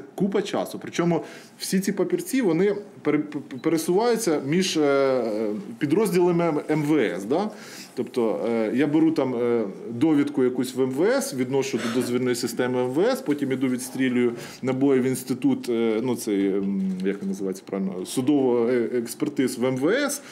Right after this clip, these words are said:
і знову це несу в дозвільну систему М В С. Розумієте, це, це неправильно. Ми не хочемо,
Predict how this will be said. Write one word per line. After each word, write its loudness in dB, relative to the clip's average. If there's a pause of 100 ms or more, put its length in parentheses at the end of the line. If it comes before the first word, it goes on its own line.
(200)
і 0
знову 2
це -2
несу -2
в -4
дозвільну 2
систему -2
М 0
В 0
С. 0
Розумієте, -2
це, -2 (480)
це 0
неправильно. -2
Ми 2
не 2
хочемо, 0